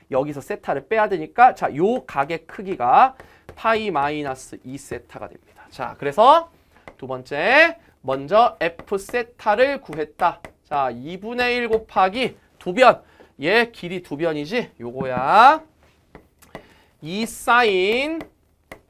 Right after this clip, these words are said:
이분의 세타의 제곱 곱하기 끼인 각 사인 파이 마이너스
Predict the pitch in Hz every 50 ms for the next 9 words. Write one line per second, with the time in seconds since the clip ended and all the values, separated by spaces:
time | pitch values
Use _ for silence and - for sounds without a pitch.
0 | _ - - _ _ _ - 147 160 185 202 180 196 208 214 214 208 208 196 202
1 | - 220 214 214 214 - - 214 208 233 247 262 262 247 - - 202 185 170 165
2 | 151 139 - 156 156 - 170 151 143 147 170 220 247 277 269 - _ _ _ -
3 | - 208 202 190 185 170 156 139 131 - - - - - 139 143 156 180 214 226
4 | 247 262 254 - - - - _ _ _ - - _ _ - - - 254 262 254
5 | 247 226 208 202 190 185 180 165 156 151 - - - 123 123 131 151 185 220 247
6 | 262